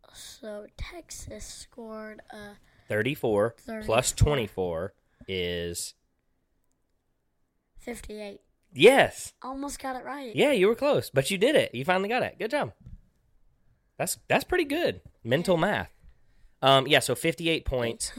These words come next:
Speaker 1: <laughs>
Speaker 2: I don't think anybody guessed exactly fifty-eight points. I do think that somebody guessed, like, fifty-five, which is very close.
Speaker 1: Yeah.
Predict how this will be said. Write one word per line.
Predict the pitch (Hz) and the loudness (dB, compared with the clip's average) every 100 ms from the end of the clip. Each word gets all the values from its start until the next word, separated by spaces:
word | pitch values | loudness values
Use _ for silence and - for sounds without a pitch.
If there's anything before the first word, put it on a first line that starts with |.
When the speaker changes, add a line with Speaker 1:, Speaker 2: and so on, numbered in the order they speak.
| - | -18
Speaker 1:
<laughs> | - - | -20 4
Speaker 2:
I | 131 | 6
don't | 147 196 - | 6 4 2
think | 202 - 139 | 0 -2 -6
anybody | 147 143 139 127 | -4 0 0 0
guessed | 110 120 - | -2 -2 -2
exactly | 104 104 110 - 123 | -8 -4 -4 -4 -6
fifty-eight | 127 - 110 | -6 -4 -4
points. | - 120 127 - - - - | -2 -4 -6 -12 -20 -6 -2
I | 131 | 0
do | 123 107 131 185 | -2 0 2 2
think | - 190 185 | -2 -4 0
that | - - | -2 -2
somebody | - 131 123 113 | -4 -2 -2 0
guessed, | 117 110 | -2 -2
like, | 101 - | -4 -6
fifty-five, | - 131 101 - 92 104 156 165 _ _ | -4 -4 -6 -4 -2 -2 -2 -6 _ _
which | 113 - | -8 -6
is | 98 | -8
very | 85 85 110 95 | -8 -2 0 0
close. | 76 80 50 - - - - _ _ _ _ _ _ _ - _ - - _ _ _ _ _ _ | -4 -10 -10 -12 -12 -16 -20 _ _ _ _ _ _ _ -20 _ -20 -20 _ _ _ _ _ _
Speaker 1:
Yeah. | 247 262 262 247 233 214 | -8 -6 -6 -8 -10 -10